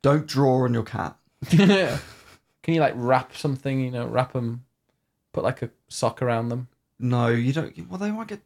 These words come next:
Speaker 1: strangled or something. Like, you don't want that.
Speaker 2: Okay, I will never get a kitten.
Speaker 1: D-,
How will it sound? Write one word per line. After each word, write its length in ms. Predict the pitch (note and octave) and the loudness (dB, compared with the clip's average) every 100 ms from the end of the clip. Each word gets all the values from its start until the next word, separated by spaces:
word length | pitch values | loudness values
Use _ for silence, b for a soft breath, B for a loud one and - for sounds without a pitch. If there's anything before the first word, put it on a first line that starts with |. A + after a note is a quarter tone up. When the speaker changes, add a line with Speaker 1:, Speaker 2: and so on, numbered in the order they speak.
| _ _ | _ _
Speaker 1:
strangled 480 | - - G#3 A3 G#3 | -20 -16 -12 -12 -10
or 60 | F#3 | -8
something. 500 | E3 A#2+ A#2 A#2 G#2+ | -6 -4 -2 -2 -2
Like, 240 | B2 D3+ | -6 -8
you 80 | F#3+ | -10
don't 120 | G3+ | -8
want 100 | F3 | -6
that. 560 | C#3+ D#3 G#3 - _ - | -2 -2 -4 -10 _ -14
Speaker 2:
Okay, 140 | - - - | -14 -16 -16
I 60 | - | -12
will 120 | A#2 | -8
never 220 | A#2 A2 | -6 -4
get 140 | - | -6
a 40 | G#2+ | -8
kitten. 340 | - - G#2 _ _ _ _ _ _ | -12 -14 -18 _ _ _ _ _ _
Speaker 1:
D-, 80 | - | -20